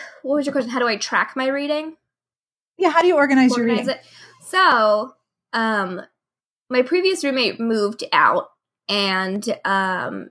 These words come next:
Speaker 1: she left behind a bookshelf she found in our weird dungeon basement. Um, and I took it because it's a free bookshelf, and I made room to put <laughs> it in here. Um,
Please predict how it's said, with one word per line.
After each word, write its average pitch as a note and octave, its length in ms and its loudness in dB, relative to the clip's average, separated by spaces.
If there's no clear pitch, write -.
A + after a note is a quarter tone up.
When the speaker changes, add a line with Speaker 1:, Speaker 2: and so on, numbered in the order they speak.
Speaker 1:
she B3+ 240 -2
left A#3 240 2
behind B3 320 2
a G#3 60 0
bookshelf A3 500 -2
she A3 160 -6
found F#3+ 460 0
in G3 200 0
our E3+ 520 0
weird F#3+ 580 -2
dungeon G3+ 440 0
basement. D4 520 0
Um, G3 760 2
and A3+ 460 0
I G#3 100 4
took - 200 -2
it - 160 -2
because B3+ 320 -2
it's G#3+ 200 -2
a G#3 80 2
free A3 200 -2
bookshelf, - 600 -6
and A3+ 220 -4
I F#3+ 180 0
made G3+ 300 -4
room G3+ 480 -4
to D4+ 100 -4
put B3+ 220 -2
<laughs> - 0 -
it D#4 140 -2
in F4 360 4
here. G#3+ 280 -4
Um, G#3 460 -2